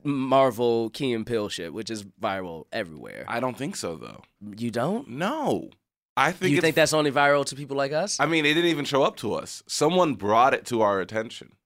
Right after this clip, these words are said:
Speaker 1: Who?
Speaker 2: The guy who tagged us in it.
Speaker 1: Nobody tagged me in that.
Speaker 2: Someone tagged, uh, the way that I found it was someone tagged Culture King Pod in it. That's how I found it.
Speaker 1: Oh, I found it. I don't know how I found it, actually. Maybe somebody did tag me in
Speaker 2: That's
Speaker 1: it.
Speaker 2: what I'm saying. Someone tagged Culture King Pod in it.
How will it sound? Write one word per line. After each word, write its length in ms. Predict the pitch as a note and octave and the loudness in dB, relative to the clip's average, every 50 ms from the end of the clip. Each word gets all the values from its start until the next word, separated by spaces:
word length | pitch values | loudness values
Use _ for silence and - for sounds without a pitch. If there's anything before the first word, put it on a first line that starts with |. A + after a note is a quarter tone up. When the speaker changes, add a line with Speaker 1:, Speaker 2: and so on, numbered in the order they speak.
| _ _ _ _ _ _ _ - | _ _ _ _ _ _ _ -4
Speaker 1:
Who? 240 | G3 F3 G#2+ F2 - _ _ _ _ _ _ _ _ _ _ _ - | -2 -2 -2 -4 -6 _ _ _ _ _ _ _ _ _ _ _ -8
Speaker 2:
The 60 | C#3+ | -2
guy 220 | A2+ D3+ D#3 F#3 A3 | 0 2 2 2 2
who 120 | F3+ E3 D#3 | 0 -2 -4
tagged 400 | - D3 D3 F3 G#3+ A3+ F3 C#3 | -2 2 2 2 2 2 0 -2
us 140 | A2+ - - | -4 -2 -4
in 120 | G2 E2 D2 | -6 -8 -8
it. 140 | C2 - _ _ _ _ _ _ _ _ _ _ _ _ _ _ - | -10 -14 _ _ _ _ _ _ _ _ _ _ _ _ _ _ -10
Speaker 1:
Nobody 260 | G#3+ - - A3+ C3 | -6 -4 -2 -2 -2
tagged 340 | - - F2+ E2 E2+ F2+ F2+ | -2 -4 -6 -8 -10 -10 -12
me 120 | F2 E2+ | -12 -12
in 120 | F2 E2+ E2+ | -10 -10 -8
that. 180 | F2+ G#2+ C3 | -8 -6 -2
Speaker 2:
Someone 320 | C3 D3+ E3 F3+ F3 F3 - | -2 0 0 2 0 0 0
tagged, 400 | - B2+ B2+ C#3+ D3+ C#3 - - | 0 2 2 2 2 0 -2 -2
uh, 140 | - A#2+ B2 | -2 0 2
the 100 | A#2+ B2 | 4 4
way 160 | C3 D#3+ E3+ | 6 6 6
that 240 | D3 C3+ C3 C3+ D3 | 6 6 6 6 6
I 40 | D#3+ | 4
found 300 | - - A#2+ A2+ A2 A2 | 4 2 2 2 2 0
it 80 | G2+ F2+ | 0 -2
was 100 | G2+ G2+ | -4 -6
someone 240 | - B2+ A2+ A2 G#2+ | -6 -6 -6 -6 -8
tagged 320 | G2+ - A2 A2 A2+ G2+ - | -4 0 0 2 2 0 -2
Culture 280 | - A2+ A2 - G2+ | -4 -6 -4 -6 -8
King 180 | - A#2 G2+ G2 | -10 -10 -8 -6
Pod 260 | - G2+ G#2 A2 F#2 | -2 -2 0 0 -2
in 120 | D#2+ B1 | -4 -10
it. 100 | - - | -10 -6
That's 160 | - A#2+ C3 B2 | -4 -4 -2 0
how 80 | G#2 | 2
I 140 | G2+ A2+ A#2+ | 2 2 2
found 320 | - - C#2 A1+ A1+ A1+ | 0 -4 -10 -10 -12 -12
it. 140 | E2 - - _ _ _ _ _ - - | -14 -16 -18 _ _ _ _ _ -14 -10
Speaker 1:
Oh, 280 | F#2+ F#2+ E2+ E2+ G#2 A#2+ | -10 -8 -8 -10 -12 -10
I 120 | B2+ G#2 | -10 -8
found 340 | D3 - B2 G#2+ G2 F#2+ F2+ | -6 -4 -4 -4 -4 -4 -6
it. 320 | F#2+ F#2+ F#2+ F#2 F#2 - - - | -6 -6 -6 -6 -8 -10 -8 -6
I 60 | B2+ | -6
don't 140 | E3 F3+ G3 | -4 -4 -4
know 120 | F#3+ C#3 | -4 -6
how 200 | A2 F#2 E2+ E2+ | -6 -6 -8 -10
I 20 | G2+ | -12
found 260 | - E2 D2 D#2 D#2+ D#2 | -12 -14 -14 -14 -14 -14
it, 60 | C#2+ | -14
actually. 360 | C#2+ - - - - - G#2+ - _ _ _ _ _ - | -14 -14 -16 -16 -16 -18 -20 -20 _ _ _ _ _ -18
Maybe 140 | - - D#3+ | -16 -14 -12
somebody 240 | D3+ - F3+ F3+ E3+ | -10 -8 -8 -8 -4
did 180 | E3 E3 C#3+ | -4 -4 -2
tag 220 | - G#2+ F2 E2 - | -2 -4 -6 -8 -8
me 120 | F2+ D#2 | -12 -8
in 60 | C#2 | -6
Speaker 2:
That's 120 | - C3+ - | -4 -4 -4
Speaker 1:
it. 40 | E3+ | -6
Speaker 2:
what 40 | |
I'm 20 | D3+ | -6
saying. 220 | - F3+ G3+ D3+ - | -6 -6 -6 -4 -4
Someone 200 | B2+ C3 C#3+ C3 | -4 -4 -4 -2
tagged 280 | - C3 C3 C3+ A#2 | 0 2 2 2 2
Culture 220 | - B2+ B2+ C3 B2 | 0 -4 -4 -4 -6
King 180 | - A#2+ A#2 | -8 -10 -6
Pod 240 | A#2 A#2 C3 D#3+ C#3 | -4 -4 -4 -4 -6
in 140 | F2+ - | -8 -10
it. 60 | - | -14